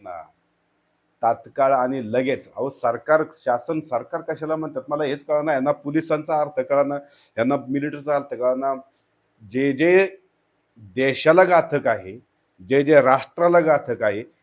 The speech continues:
जे जे समाजाला घातक आहे, त्याचा ताबडतोब बंदोबस्त म्हणजे समूळ नाश. इतकी ताकद आहे का एका नेत्यामध्ये? कायदा तर नाहीच आहे. कायदा तर मु-,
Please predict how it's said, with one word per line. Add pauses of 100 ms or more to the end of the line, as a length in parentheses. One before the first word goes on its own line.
(140)
जे
जे
समाजाला
घातक
आहे, (440)
त्याचा
ताबडतोब
बंदोबस्त
म्हणजे
समूळ
नाश. (2250)
इतकी
ताकद (520)
आहे
का
एका
नेत्यामध्ये? (760)
कायदा
तर
नाहीच
आहे.
कायदा
तर
मु-,